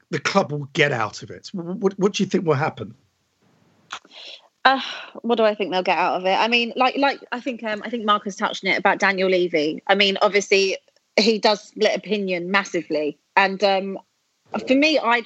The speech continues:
Speaker 2: I haven't taken that much notice of him <laughs> in terms of him being there. I think that a lot of it, you have to think about it from this perspective that it's obviously,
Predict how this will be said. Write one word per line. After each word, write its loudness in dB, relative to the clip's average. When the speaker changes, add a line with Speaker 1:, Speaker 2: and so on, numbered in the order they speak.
Speaker 2:
I 2
haven't -6
taken -6
that -4
much -8
notice -2
of -10
him -4
<laughs> 0
in 2
terms 2
of -4
him 0
being 0
there. -2
I 4
think -2
that 2
a -2
lot 0
of -4
it, 0
you -4
have 2
to -14
think -6
about 2
it -8
from -8
this -8
perspective -4
that 0
it's -2
obviously, 0